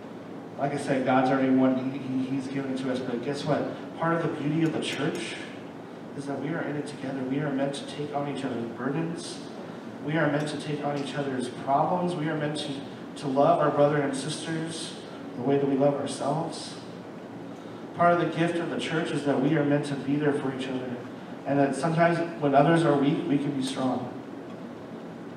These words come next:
And this is also something I want, I want us to hear too. Like, this doesn't mean that you're on your own, that you,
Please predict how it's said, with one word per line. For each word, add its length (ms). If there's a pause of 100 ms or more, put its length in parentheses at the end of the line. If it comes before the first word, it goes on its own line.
(640)
And 140
this 160
is 80
also 260
something 280
I 60
want, 400
I 100
want 200
us 140
to 40
hear 240
too. 220
Like, 560
this 100
doesn't 280
mean 140
that 120
you're 140
on 200
your 140
own, 200
that 260
you, 340